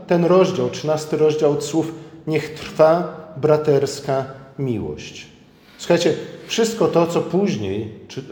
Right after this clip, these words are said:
znajdujemy w trzynastym rozdziale, jest rozwinięciem właśnie tej myśli: „Niech trwa braterska miłość”. „Bądźcie gościnni”, czytamy. „Pamiętajcie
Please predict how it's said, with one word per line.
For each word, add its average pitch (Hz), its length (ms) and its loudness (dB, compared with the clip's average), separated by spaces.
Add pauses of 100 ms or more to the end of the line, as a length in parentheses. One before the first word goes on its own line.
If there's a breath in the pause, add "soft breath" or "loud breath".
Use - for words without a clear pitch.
(140)
znajdujemy 131 680 0
w - 80 -4
trzynastym 143 540 -2
rozdziale, 135 440 2
jest 143 300 0
rozwinięciem 143 840 -2
właśnie 113 440 -6 (400 loud breath)
tej 147 260 4
myśli: 143 380 -4
„Niech 113 280 -6
trwa 139 400 0 (440 loud breath)
braterska 127 840 0 (340)
miłość”. 87 680 -6 (440 loud breath)
„Bądźcie 135 560 2
gościnni”, 143 880 0
czytamy. 95 540 -8 (600 loud breath)
„Pamiętajcie 151 840 2